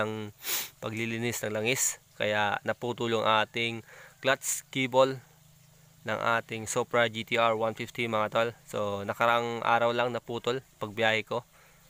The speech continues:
So, nandito na ako sa bahay bago siya naputol, mga tol.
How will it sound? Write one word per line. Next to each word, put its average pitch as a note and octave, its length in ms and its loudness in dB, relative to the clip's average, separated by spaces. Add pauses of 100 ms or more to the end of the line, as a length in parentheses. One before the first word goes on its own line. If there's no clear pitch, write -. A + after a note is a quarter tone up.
(200)
So, G#2+ 140 -8 (1120)
nandito A2+ 320 -2
na A2+ 160 4
ako A2+ 80 -4
sa A#2 100 -4
bahay A2 220 4
bago G#2+ 240 0
siya G#2+ 180 -4
naputol, G2+ 460 -6
mga F#2+ 180 -6
tol. F#2 200 -4